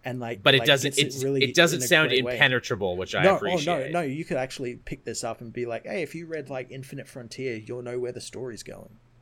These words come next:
Speaker 2: That's
Speaker 1: If you, if
Speaker 2: good.
Speaker 1: you read,
Speaker 2: That's always
Speaker 1: if you
Speaker 2: the
Speaker 1: read
Speaker 2: big problem.
Speaker 1: Future State, you'll know where the story's going.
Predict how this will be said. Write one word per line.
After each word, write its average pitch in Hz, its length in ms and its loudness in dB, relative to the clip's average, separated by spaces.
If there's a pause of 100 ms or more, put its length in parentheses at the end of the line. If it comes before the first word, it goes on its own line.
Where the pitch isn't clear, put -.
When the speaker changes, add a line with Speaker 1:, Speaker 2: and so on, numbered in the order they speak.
(280)
Speaker 2:
That's 127 260 8
Speaker 1:
If 139 60 0
you, 147 60 0 (120)
if 101 80 4
Speaker 2:
good. 95 80 4
Speaker 1:
you 101 80 -2
read, 110 100 6
Speaker 2:
That's 113 220 4
always 101 200 2
Speaker 1:
if - 40 -10
you 98 60 -2
Speaker 2:
the - 40 -6
Speaker 1:
read 92 140 0
Speaker 2:
big - 60 -16
problem. 76 220 -6
Speaker 1:
Future - 120 -10
State, 117 280 -10
you'll 120 140 -8
know 117 180 -6
where 120 120 -4
the - 60 -20
story's 113 380 -12
going. 90 280 -16